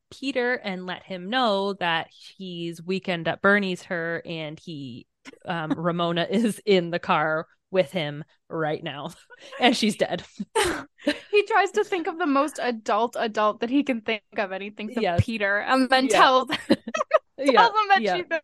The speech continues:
Speaker 2: in the car. <laughs>
Speaker 1: Um, so she's
Speaker 2: Fuck.
Speaker 1: dead, but I have her with me.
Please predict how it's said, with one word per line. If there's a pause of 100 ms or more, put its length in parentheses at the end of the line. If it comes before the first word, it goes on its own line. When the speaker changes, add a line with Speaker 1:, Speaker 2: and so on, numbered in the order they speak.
(160)
Speaker 2:
in
the
car.
<laughs> (540)
Speaker 1:
Um,
so
she's
Speaker 2:
Fuck.
Speaker 1:
dead, (240)
but
I
have
her
with
me.